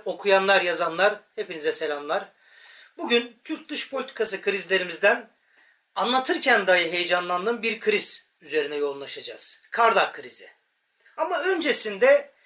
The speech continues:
Nahçıvan kriziyle ilgili söylemeyi unuttum. İki tane hususa değinmek istiyorum. Bunlar önemli konular, o yüzden değinmek istiyorum. Yani unutulmuş, es geçilmiş olmasın. Bunlardan bir tanesi ilginç bir bilgi olarak o dönem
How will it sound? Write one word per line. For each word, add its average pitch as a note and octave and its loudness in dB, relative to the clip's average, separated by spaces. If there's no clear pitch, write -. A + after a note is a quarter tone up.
Nahçıvan D4+ -2
kriziyle C4 2
ilgili G3+ -2
söylemeyi B3+ 2
unuttum. C4 -4
İki E4 -6
tane A3+ 2
hususa G#3+ -6
değinmek F3+ -6
istiyorum. - -12
Bunlar B3 2
önemli A3 4
konular, D#3 -6
o A3 6
yüzden E3 0
değinmek D3 -2
istiyorum. D#3+ -10
Yani F3+ -2
unutulmuş, A3+ -2
es A3 -2
geçilmiş G#3+ -6
olmasın. G#3+ 0
Bunlardan B3 4
bir B3+ 0
tanesi A3+ 2
ilginç C4 -8
bir A#3+ -4
bilgi A3+ -4
olarak G3+ 6
o B3+ 4
dönem F#3+ 2